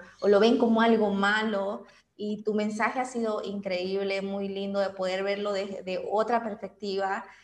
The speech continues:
Eh, se me quedó ese comentario que dijiste, "Para mí mi cicatriz es mi trofeo". <laughs> Me encantó eso, entonces, eh, poder dejar este mensajito ha sido increíble.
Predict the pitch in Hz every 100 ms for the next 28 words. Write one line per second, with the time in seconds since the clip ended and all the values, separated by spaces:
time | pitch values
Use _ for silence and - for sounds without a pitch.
0 | - _ 190 190 185 190 196 208 208 208
1 | 208 214 226 254 254 233 214 202 202 208
2 | 220 214 208 220 226 - 214 220 233 -
3 | _ - 214 214 233 262 311 285 233 214
4 | 208 226 277 269 240 202 202 - 220 214
5 | 226 240 302 269 277 277 277 - 403 480
6 | 320 - 226 214 208 202 214 226 220 226
7 | 226 233 220 208 202 214 226 226 - -
8 | _ - 202 196 196 208 240 247 233 240
9 | 208 202 185 190 208 196 - 196 196 -
10 | - 196 196 185 180 180 175 -